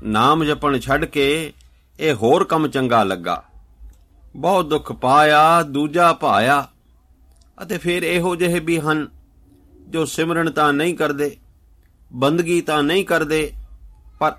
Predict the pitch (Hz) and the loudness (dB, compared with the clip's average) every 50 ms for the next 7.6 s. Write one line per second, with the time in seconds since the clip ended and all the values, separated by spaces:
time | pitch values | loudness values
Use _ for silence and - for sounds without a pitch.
0 | - - 143 170 185 170 170 160 139 123 147 139 143 147 143 131 127 123 135 135 | 0 0 2 2 2 2 2 0 2 0 0 0 2 0 0 -2 -6 -8 -10 -8
1 | 113 - 139 135 131 127 123 120 120 113 110 110 117 - - _ _ _ _ _ | -2 0 2 2 2 0 0 0 -2 -2 -4 -8 -14 -20 -20 _ _ _ _ _
2 | _ _ _ _ _ _ _ _ _ _ _ _ _ _ _ _ _ _ _ _ | _ _ _ _ _ _ _ _ _ _ _ _ _ _ _ _ _ _ _ _
3 | _ _ _ 123 139 160 175 175 160 - 139 139 151 175 180 - 165 160 160 170 | _ _ _ -2 -2 0 0 -2 -4 -2 -2 -2 -2 -2 -4 -2 -2 0 0 -2
4 | 175 170 214 202 _ _ _ _ _ _ _ _ - 156 165 - 185 175 165 151 | -4 -8 -12 -18 _ _ _ _ _ _ _ _ -4 -4 -4 -2 -2 -2 -2 0
5 | 120 127 135 147 151 147 156 156 160 165 151 120 113 139 160 175 165 - 160 151 | 0 0 0 2 0 0 0 0 -2 -4 -4 -4 -2 0 0 0 -2 0 2 2
6 | 147 147 139 151 165 170 170 - 165 160 165 160 - - 202 190 - 175 156 143 | 2 2 0 -2 -2 -2 -2 -2 -2 0 -2 -2 -2 -2 -4 -2 0 0 0 2
7 | 147 147 147 139 135 131 117 101 110 90 80 | 2 0 0 2 2 0 0 0 -4 -12 -16